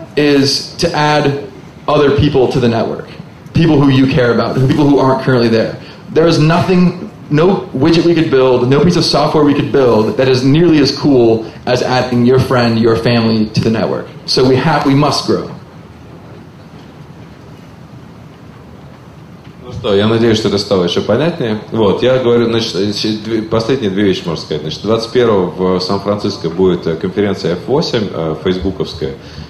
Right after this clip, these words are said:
Speaker 2: Может быть, вам будет интересно, можете посмотреть, там будут анонсированы последние какие-то фичи социальные. Сейчас скоро как русский бета-партнер. Вы можете посмотреть, двадцать первого числа мы откроем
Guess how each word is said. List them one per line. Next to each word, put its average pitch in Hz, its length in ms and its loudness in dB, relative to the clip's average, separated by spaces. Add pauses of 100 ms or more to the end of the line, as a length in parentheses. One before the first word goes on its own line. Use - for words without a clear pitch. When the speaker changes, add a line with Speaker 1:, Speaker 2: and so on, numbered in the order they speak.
(120)
Speaker 2:
Может 92 160 -4
быть, - 80 -14
вам 101 140 0
будет 98 200 -2
интересно, 92 460 -2
можете 87 220 -6
посмотреть, 110 440 -4
там 90 140 -4
будут 92 180 -4
анонсированы 95 540 -4
последние 80 540 -4
какие-то - 260 -14
фичи 78 300 -10
социальные. 82 580 -6 (560)
Сейчас 104 140 -6
скоро 113 240 -4
как 92 260 -6
русский 104 320 -6
бета-партнер. 87 760 -6
Вы 82 40 -12
можете 87 300 -8
посмотреть, 95 560 -4
двадцать 87 260 -8
первого 87 220 -4
числа 85 320 -8
мы 80 140 -10
откроем 85 380 -8